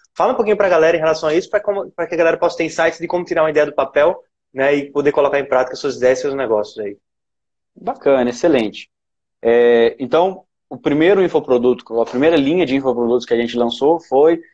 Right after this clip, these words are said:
Speaker 2: transformando as palestras que eu tinha, o conteúdo que eu tinha, que era voltado para o público universitário,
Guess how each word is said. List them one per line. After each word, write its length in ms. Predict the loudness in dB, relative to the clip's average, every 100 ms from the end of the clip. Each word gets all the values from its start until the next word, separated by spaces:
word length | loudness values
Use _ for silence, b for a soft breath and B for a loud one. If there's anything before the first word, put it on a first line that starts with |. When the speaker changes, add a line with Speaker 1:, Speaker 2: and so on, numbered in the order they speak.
| _
Speaker 2:
transformando 480 | -6 -2 0 0 0
as 80 | 0
palestras 380 | 0 0 0 -4
que 60 |
eu 40 | -8
tinha, 240 | -4 -2
o 40 | 0
conteúdo 640 | 0 0 0 2 2 2
que 80 | 0
eu 80 | 0
tinha, 340 | -2 0 0
que 80 | 2
era 120 | 2
voltado 320 | 2 0 -2
para 60 | -2
o 40 |
público 240 | -6 -4 -2
universitário, 500 | -4 0 0 0